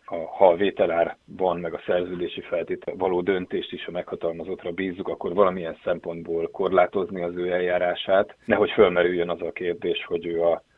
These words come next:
meghatalmazás kereteit, tehát a meghatalmazó és a meghatalmazott közötti belső jogviszonyban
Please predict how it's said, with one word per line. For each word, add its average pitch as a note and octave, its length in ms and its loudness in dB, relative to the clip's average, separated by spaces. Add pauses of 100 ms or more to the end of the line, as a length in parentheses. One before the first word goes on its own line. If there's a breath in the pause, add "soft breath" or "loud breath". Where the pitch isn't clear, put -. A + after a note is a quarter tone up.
(140)
meghatalmazás E2 1000 -4 (240)
kereteit, F2 720 2 (180)
tehát F2 160 -4
a D#2 200 -6 (120)
meghatalmazó F2 640 0
és E2+ 120 -4
a F#2+ 60 -12
meghatalmazott F2 680 -6
közötti F2+ 400 -4
belső F#2 440 0
jogviszonyban E2+ 920 -6